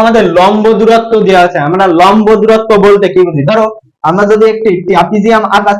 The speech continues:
চেষ্টা করি, ধরলাম এটি একটি ট্রাপিজিয়াম। দেখো, আমরা যদি এখন এই ধরি এ বি সি ডি, দেখো, আমরা যদি এখন এই বিসি বাহু থেকে যদি এই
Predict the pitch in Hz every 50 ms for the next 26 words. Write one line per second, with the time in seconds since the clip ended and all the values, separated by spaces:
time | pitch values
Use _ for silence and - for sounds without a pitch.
0 | 202 202 196 196 - 196 180 180 165 135 123 127 - - - _ _ _ _ _
1 | _ _ _ _ _ _ _ _ _ _ _ _ _ _ _ _ _ _ _ _
2 | _ _ _ _ _ _ _ _ _ _ _ - 160 175 196 220 220 208 208 -
3 | 226 214 220 220 226 220 - 202 180 175 180 202 185 151 127 104 95 - - _
4 | _ _ _ _ _ _ - 170 226 202 190 160 156 175 196 202 208 220 226 214
5 | 226 220 220 233 233 220 214 196 151 135 135 160 - - _ _ _ _ _ _
6 | _ _ _ _ _ _ _ - 208 220 233 226 233 - 233 226 - _ - 285
7 | 247 240 247 240 240 233 233 214 190 180 160 156 156 151 151 151 180 208 214 226
8 | 285 349 - - 349 - _ _ _ _ _ _ _ _ _ _ _ _ _ -
9 | 214 233 254 254 240 202 180 165 143 139 147 156 139 - - - - _ _ _
10 | _ _ _ _ - 202 214 214 196 185 185 214 214 214 214 226 226 233 233 220
11 | 214 196 170 156 156 156 147 156 185 208 208 220 220 220 220 226 240 220 202 202
12 | 208 214 226 226 - 233 233 233 180 175 185 190 196 202 196 185 185 190